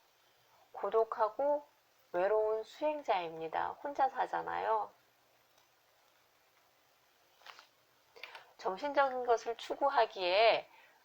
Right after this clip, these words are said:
물질적인 것은 초월했다고 볼 수도 있습니다. 물질적인 것에는 별로 관심이 없고 무소유,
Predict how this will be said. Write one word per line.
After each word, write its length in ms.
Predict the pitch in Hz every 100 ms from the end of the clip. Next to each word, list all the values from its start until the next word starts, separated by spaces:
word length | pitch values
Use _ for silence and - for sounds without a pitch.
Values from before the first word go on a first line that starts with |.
| -
물질적인 720 | 175 208 254 269 269 247 247
것은 960 | 226 220 - 214 208 208 208 208 208 208
초월했다고 760 | - - 330 320 285 226 208 196
볼 160 | 175
수도 240 | 160 - 175
있습니다. 560 | 156 - 170 160 156
물질적인 680 | 151 175 170 214 196 190 185
것에는 560 | 175 175 175 185 180 180 - - - - -
별로 180 | 165 170
관심이 420 | 175 165 196 185
없고 520 | 160 - 226 202 156 _ _ _ _ _ _
무소유, 760 | 160 160 - 196 196 220 269 269